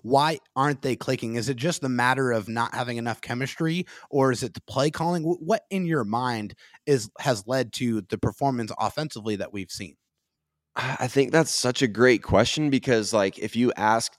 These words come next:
Speaker 2: ten different Broncos fans or a hundred different Broncos fans, you might get ten or a hundred different answers because I think
Speaker 1: Yeah.
Speaker 2: a lot of people want to blame Nathaniel Hackett, and then there's a sect of people who, like, didn't like Russell Wilson to begin with, uh, who wanna blame Russell Wilson,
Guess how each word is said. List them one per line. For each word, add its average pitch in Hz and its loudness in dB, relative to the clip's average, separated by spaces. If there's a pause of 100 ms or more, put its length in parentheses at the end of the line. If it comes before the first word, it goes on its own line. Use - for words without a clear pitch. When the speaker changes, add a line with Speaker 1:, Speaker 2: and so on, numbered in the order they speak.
Speaker 2:
ten 117 0
different 107 0
Broncos 107 2
fans 101 -2
or 92 4
a 90 4
hundred 110 0
different 110 0
Broncos 107 2
fans, 110 0
you 107 2
might 107 2
get 107 2
ten 110 0
or 107 4
a 104 4
hundred 110 0
different 101 2
answers 101 0
because 104 2
I 110 6
think 117 0
Speaker 1:
Yeah. 90 -2
Speaker 2:
a 113 6
lot 104 2
of 117 0
people 120 4
want 110 2
to 117 -2
blame 110 0
Nathaniel 98 0
Hackett, 127 4 (260)
and 123 2
then 139 4
there's 127 2
a 113 0
sect - 4
of 107 -2
people 123 2
who, 113 4
like, 101 2
didn't 123 -2
like 113 0
Russell 110 2
Wilson 113 2
to 101 -2
begin 107 2
with, 131 2 (120)
uh, 113 -2
who 110 0
wanna 110 2
blame 107 0
Russell 90 -4
Wilson, 139 4